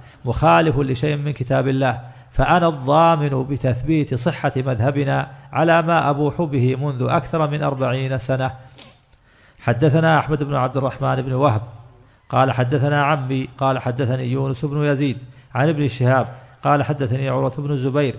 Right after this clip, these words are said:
أن عائشة رضي الله عنها زوج النبي صلى الله عليه وسلم حدثته أنها قالت لرسول الله صلى الله عليه وسلم: "هل أتى عليك يوم كان أشد من يوم أحد؟" فقال: "لقد لقيت من قومك وكان،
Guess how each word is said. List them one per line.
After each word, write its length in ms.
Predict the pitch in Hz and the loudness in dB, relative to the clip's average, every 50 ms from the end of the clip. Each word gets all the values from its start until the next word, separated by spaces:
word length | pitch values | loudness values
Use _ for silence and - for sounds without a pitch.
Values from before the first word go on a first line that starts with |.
| - - - - - - | -10 -20 -20 -16 -8 -6
أن 140 | 151 156 | -2 0
عائشة 380 | 165 156 170 170 160 151 - 160 - | 2 2 4 2 2 0 -2 -2 -2
رضي 220 | 160 170 165 156 | -2 -2 0 0
الله 320 | 147 151 147 151 151 156 156 | 0 0 2 2 2 2 2
عنها 240 | 147 131 127 131 | 2 2 0 0
زوج 200 | 127 131 135 127 | 0 -2 -2 -2
النبي 420 | 135 131 127 135 123 143 147 147 139 | -2 -4 -4 -4 -4 -2 -2 -2 -2
صلى 220 | - - 170 160 | -2 -4 -4 -2
الله 360 | 165 160 160 156 147 143 160 | -2 0 2 2 2 4 2
عليه 260 | 160 147 143 135 135 135 | 2 2 2 0 0 -2
وسلم 360 | 127 127 143 147 151 147 135 | -2 -4 -4 -2 -2 -2 -2
حدثته 640 | - 143 147 127 135 120 147 147 - - - - - - - - - - 156 | -2 -2 -4 -2 -4 0 0 0 0 -2 -8 -20 -20 -20 -20 -20 -12 -8 -6
أنها 260 | 151 160 165 170 170 | -2 0 2 2 2
قالت 360 | 151 - 165 170 165 165 160 | 2 2 2 2 2 2 2
لرسول 420 | 175 165 147 147 135 - - 156 147 | 0 0 0 0 0 -2 -2 -2 -2
الله 340 | 147 139 131 131 131 131 127 | 0 0 0 0 0 -2 -2
صلى 240 | - - 147 147 | -2 -2 -2 -2
الله 320 | 147 147 147 147 147 151 170 | 0 0 0 2 2 2 0
عليه 260 | 160 147 139 135 135 | 0 0 0 0 -2
وسلم: 420 | 135 127 - 127 135 131 131 127 127 - - - - - - - | -2 -2 -2 -2 -2 0 -2 -2 -4 -10 -16 -20 -20 -20 -18 -4
"هل 260 | - 135 170 180 175 | 2 4 6 6 6
أتى 240 | 165 175 165 - 175 | 4 2 2 4 4
عليك 440 | 175 165 151 165 170 175 170 - - | 4 6 6 4 4 2 0 0 0
يوم 440 | 143 147 156 170 160 143 147 143 135 | 0 2 2 2 2 0 -2 -4 -4
كان 280 | - 165 170 170 170 | -2 0 0 0 2
أشد 400 | 170 170 160 - 175 160 131 135 | 2 0 0 0 -2 -4 -2 -2
من 260 | 147 147 151 151 143 | -2 -2 -2 -4 -2
يوم 480 | 147 151 160 170 160 139 127 135 147 151 | 0 0 0 2 0 0 -2 -2 0 -2
أحد؟" 240 | 139 - 151 147 131 - - - - _ _ _ _ _ _ _ _ _ _ | 0 2 2 2 2 0 -6 -20 -20 _ _ _ _ _ _ _ _ _ _
فقال: 520 | - 139 131 - 165 170 180 180 175 170 170 | -2 -2 0 4 6 6 8 8 6 6 2
"لقد 300 | 170 165 170 170 147 143 | 2 2 2 0 0 2
لقيت 500 | 139 147 - - 170 170 151 143 135 135 | -2 -2 0 0 0 0 0 0 0 -2
من 240 | 127 127 131 127 127 123 | -4 -4 -6 -8 -6 0
قومك 540 | 151 147 143 135 127 131 123 - 131 139 156 | 0 2 2 2 0 -4 -4 -4 -6 -8 -6
وكان، 920 | - 120 135 131 - 143 135 135 143 151 156 156 165 170 156 160 156 - | -4 -4 -4 -4 -2 -2 0 2 2 2 2 2 2 0 0 -2 -4 -4